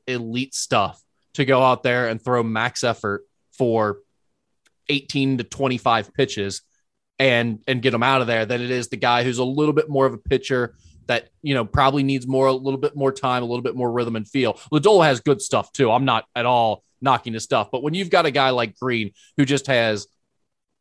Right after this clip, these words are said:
beyond elite stuff, I think those are the guys that are easiest to just say, "Hey,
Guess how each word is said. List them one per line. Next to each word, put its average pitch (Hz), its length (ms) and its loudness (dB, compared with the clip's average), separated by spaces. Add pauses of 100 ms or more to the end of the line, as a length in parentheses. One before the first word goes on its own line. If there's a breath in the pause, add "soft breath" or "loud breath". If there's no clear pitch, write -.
beyond 147 560 4
elite 127 480 -2
stuff, 107 420 0 (280 soft breath)
I 147 80 2
think 147 240 -2
those 143 240 4
are - 20 0
the 123 80 -4
guys 117 300 0
that 117 100 -2
are 113 160 -2
easiest 120 480 -4
to 117 60 -8
just 104 180 -6
say, 107 180 0
"Hey, 101 280 -2